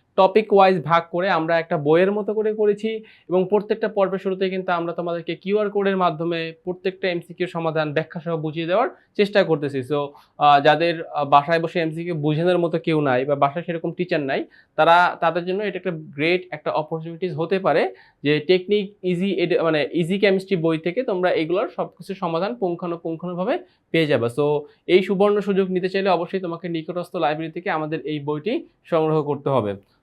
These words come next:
So, ফাইন, চলো আমরা আমাদের, আহ, যে কার্যক্রম, সেই কার্যক্রম আমরা শুরু করি। দেখো, এখানে আমাদেরকে, আহ, প্রশ্ন দিচ্ছে, যেহেতু আমাদের, আহ, এই টপিকের শিরোনাম হচ্ছে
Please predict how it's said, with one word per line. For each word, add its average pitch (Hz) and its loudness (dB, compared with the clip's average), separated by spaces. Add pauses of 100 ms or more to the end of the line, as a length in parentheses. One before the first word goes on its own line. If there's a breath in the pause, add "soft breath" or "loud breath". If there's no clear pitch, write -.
(140)
So, 151 -4
ফাইন, 196 4
চলো 175 4
আমরা 170 4
আমাদের, 165 0
আহ, 143 0
যে 147 -6
কার্যক্রম, 165 -2
সেই 202 -6
কার্যক্রম 151 -4
আমরা 151 -6
শুরু 175 -2
করি। 113 -2 (340)
দেখো, 170 -2
এখানে 226 2
আমাদেরকে, 208 0 (400 soft breath)
আহ, 143 8 (1080)
প্রশ্ন 190 2
দিচ্ছে, 151 0
যেহেতু 180 2
আমাদের, 208 2
আহ, 165 8 (340)
এই 214 10
টপিকের 233 2
শিরোনাম 190 -2
হচ্ছে 180 -2